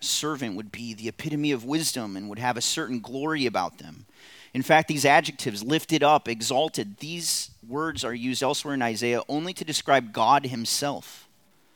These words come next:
So the way that this servant is being described right from the start is very honored. But that's just what makes the next line so confusing. We read that as many as were astonished at you.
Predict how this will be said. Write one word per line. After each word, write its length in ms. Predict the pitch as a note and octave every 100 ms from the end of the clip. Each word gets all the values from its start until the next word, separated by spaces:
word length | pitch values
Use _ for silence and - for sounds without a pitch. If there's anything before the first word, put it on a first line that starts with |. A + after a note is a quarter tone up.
| _ _ -
So 140 | -
the 100 | C#3+
way 140 | D#3
that 100 | E3+
this 140 | D#3+ D#3
servant 420 | - D#3+ E3 D#3
is 120 | B2+
being 240 | A#2 C#3+ C#3+
described 480 | B2+ - D3+ C3+
right 160 | A2 D3
from 140 | -
the 80 | D3+
start 460 | - - C3 A#2 - _ - - -
is 160 | G2+
very 800 | G2+ B2 C#3+ C#3 C3+ B2+ A#2+ G2 -
honored. 540 | - G#2 A2 F#2 C#2+ - - _ _ _ _ _ _ _ _ _ _ _ _ _ _ _ _
But 100 | B2+
that's 160 | B2+ A#2
just 200 | B2 -
what 120 | A2+
makes 240 | A2+ G#2
the 60 | -
next 280 | G2+ A2+ -
line 220 | G2 F2
so 180 | - F2+
confusing. 640 | D#2+ D2 A2 A2 D2+ - - _ _ _ _ _ _ _ _ _ _ - - - - - - _ _ _
We 100 | G2+
read 420 | G2 G#2 G#2 G2 G#2 - _ -
that 220 | F#2+ G2 -
as 240 | - G#2 A#2
many 540 | A#2 B2+ C3 B2+ B2 A2+ - _
as 260 | F2 F2+
were 140 | A2+ G#2
astonished 760 | G2 - C3 C3 A#2+ - - -
at 160 | E2+
you. 280 | D#2+ E2 F#2+